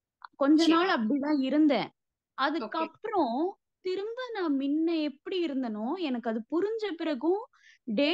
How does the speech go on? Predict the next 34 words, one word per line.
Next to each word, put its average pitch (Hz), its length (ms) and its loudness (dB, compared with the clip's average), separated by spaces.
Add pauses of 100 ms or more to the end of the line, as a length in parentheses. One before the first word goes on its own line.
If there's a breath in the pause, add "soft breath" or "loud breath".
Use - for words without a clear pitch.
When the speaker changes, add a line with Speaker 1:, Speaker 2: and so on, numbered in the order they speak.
Speaker 1:
to 370 180 -6
day 311 200 2
life-ல 294 420 -2
நான் 311 180 0
திரும்ப 403 360 -2
அப்படியே 320 360 -2
தான் 330 220 -2
சஃபர் 254 300 -4
ஆயிட்டு 240 200 -4
இருக்கேன். 208 240 -4
அது 196 160 -2
ஏன்னே 254 340 0
தெரியல. 190 360 -4 (300)
எல்லாமே 269 380 2
Speaker 2:
சரி. 494 140 -2
Speaker 1:
புரியுது 311 380 4
Speaker 2:
ஓகே. 208 60 -4
Speaker 1:
எனக்கு. 196 260 -6 (540)
Speaker 2:
Okay, 247 300 2
great. 202 340 -6 (220)
Thank 202 260 -2
you. 175 140 -10 (240)
<clears throat> 254 400 0
இப்போ 254 260 -4
நான் 311 160 4
உங்களை, 233 200 -2 (140)
உங்களோடது 247 460 -4
வந்து 240 240 -6 (840)
summarize 262 420 -2
பண்ணோம்னா, 226 380 -4
உங்களோட 254 380 0 (100)
regular, 247 480 -4 (640)
நம்ம, 196 260 -8
நம்ம, 196 260 -6